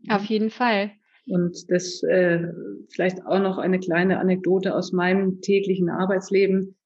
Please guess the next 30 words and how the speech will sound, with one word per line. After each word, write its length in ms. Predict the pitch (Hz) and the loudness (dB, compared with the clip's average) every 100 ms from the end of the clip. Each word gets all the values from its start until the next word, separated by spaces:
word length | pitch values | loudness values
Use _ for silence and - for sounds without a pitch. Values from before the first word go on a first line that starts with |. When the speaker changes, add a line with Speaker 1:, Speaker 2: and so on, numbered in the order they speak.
| _ _ - | _ _ -8
Speaker 2:
Das 80 | |
merke 240 | 175 175 180 | -2 0 0
ich 80 | 175 | -2
ja 100 | 156 | 0
auch 140 | 185 | 0
bei 80 | 175 | 0
Menschen, 680 | 170 170 185 190 180 175 - 185 | 2 2 2 2 2 0 -4 -2
die 140 | 170 | 0
ich 160 | - - | -2 -2
anspreche 560 | 196 196 196 185 185 | -2 -2 0 0 0
und 120 | 180 180 | -2 -2
ein 140 | 175 | -2
Jobangebot 760 | 170 180 - 185 175 165 165 165 | -2 -4 -2 -2 0 0 -2 -2
vorstelle. 680 | 165 190 196 208 196 196 196 - - _ _ _ 190 | -2 -2 -2 0 2 0 -2 -14 -20 _ _ _ 2
Diejenigen, 680 | 202 233 202 180 170 170 | 4 6 6 4 4 2
die 120 | - 180 | -2 0
zu 140 | 185 | 2
hundert 260 | 185 202 202 | 2 2 0
Prozent 380 | 185 190 185 180 | -2 2 2 0
zufrieden 400 | - 180 190 175 | -2 0 2 2
sind, 300 | 151 135 135 - - | 2 0 -4 -10 -18
oder 160 | - 143 | -8 -6
das 300 | 151 - - | -6 -10 -10
kann 120 | 156 | -6
man 100 | 160 | -4
auch 80 | 147 | -2
wieder 180 | 160 139 | -2 -2
analog, 480 | 160 156 160 170 170 | -2 0 0 0 -2
ähm, 460 | - 170 160 165 - - _ _ _ | -2 0 0 -2 -6 -20 _ _ _
darauf 480 | - 170 165 170 - | -2 0 0 0 -6